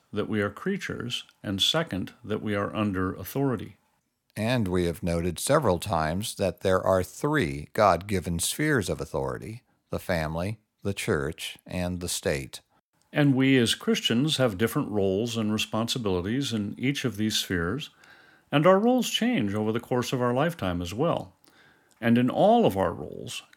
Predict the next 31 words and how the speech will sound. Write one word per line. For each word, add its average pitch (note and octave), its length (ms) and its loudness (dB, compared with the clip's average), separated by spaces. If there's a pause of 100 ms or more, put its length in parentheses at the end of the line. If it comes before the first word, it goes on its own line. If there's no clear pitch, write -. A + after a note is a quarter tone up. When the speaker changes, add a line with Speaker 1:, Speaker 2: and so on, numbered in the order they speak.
Speaker 1:
God G#2+ 340 4
sets - 320 -2
the F#2+ 100 -10
priorities. G#2+ 760 -2 (340)
We A2 340 0
are C3 180 -2
his A#2 220 -4
adopted A#2 560 -2
children. A#2+ 580 -8 (600)
We C3 100 4
read G3+ 280 4
in C#3 100 4
Philippians A#2+ 640 0
three, C3 240 0
verse G2 260 -2
twenty, B2 380 0
that, F2+ 180 -6
quote, F#2+ 400 -4 (480)
"Our G#2 160 0
citizenship G#2+ 800 -2 (160)
is G2 200 -6
in G2 180 -2
heaven, F#2 500 -4 (200)
and F#2+ 220 -4
we G2+ 120 -2
eagerly C#3+ 520 0
await A2+ 400 0
a G2+ 80 -4
Savior A2+ 480 0
from F#2 240 -6
there, - 280 -10